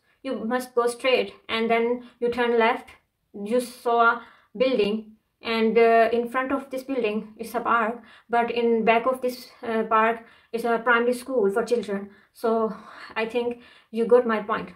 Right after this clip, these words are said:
like that। इस तरह करके ना कुछ भी अपनी मर्जी से बस स्ट्रेट जाना है, टर्न राइट, टर्न लेफ्ट, uh, like इस तरह करके कुछ आपने बोल देना। नर्वस बिल्कुल नहीं होना, जो भी आपको समझ आ रही ना, ये नहीं कि,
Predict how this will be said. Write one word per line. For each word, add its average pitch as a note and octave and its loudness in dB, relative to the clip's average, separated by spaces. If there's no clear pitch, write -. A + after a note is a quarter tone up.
like A3 -4
that। A3 0
इस - -4
तरह B3 0
करके B3 0
ना C4+ -2
कुछ C#4 -8
भी B3 -2
अपनी B3 4
मर्जी A#3 6
से A#3 0
बस A3 -2
स्ट्रेट A3+ 4
जाना A3+ 0
है, A3 0
टर्न A3 0
राइट, G#3+ 2
टर्न A3 0
लेफ्ट, A3 0
uh, A3 -4
like G#3 -2
इस A3+ -4
तरह A#3+ -2
करके A3+ -2
कुछ A3+ 2
आपने G#3+ -2
बोल A#3 0
देना। C4 -4
नर्वस A#3 2
बिल्कुल A3+ 4
नहीं A#3 2
होना, F3+ -4
जो C#4 4
भी D4 2
आपको C4+ 4
समझ B3 -2
आ - 0
रही A#3 2
ना, B3+ -4
ये C4+ -2
नहीं E4 0
कि, F#4 2